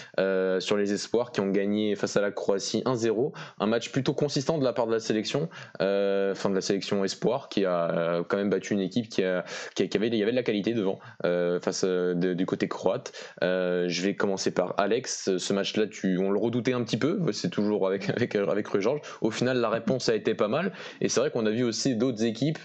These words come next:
sur cette première journée. La deuxième journée commence aujourd'hui, mais sur la première journée, notamment la France et l'Angleterre, qui ont déçu et qui ont même perdu. Et donc, euh, déjà le Portugal avec un match, euh,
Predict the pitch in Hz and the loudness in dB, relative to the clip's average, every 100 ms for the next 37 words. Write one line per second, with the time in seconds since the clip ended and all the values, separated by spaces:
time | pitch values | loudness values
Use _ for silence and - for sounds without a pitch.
0 | - - 113 95 113 107 101 113 151 98 | -2 2 0 0 0 0 0 0 0 0
1 | 98 95 98 92 92 - 92 110 101 95 | 2 2 0 0 -2 0 0 0 2 0
2 | 92 107 98 92 110 - - - 95 104 | 0 0 0 0 -2 -4 -14 -4 0 0
3 | 104 101 - 120 107 104 95 90 143 - | 0 0 -2 -2 0 2 2 0 -2 0
4 | 101 95 92 - 156 117 95 110 - 95 | 0 2 0 0 -2 0 0 -2 0 0
5 | 95 143 - - - 92 92 98 92 98 | 0 -4 -6 -10 -2 0 2 0 0 0
6 | 90 90 87 87 92 120 107 - 120 113 | 2 2 0 0 2 0 0 -2 0 0
7 | 90 87 110 - 90 85 87 | 0 0 0 0 0 2 0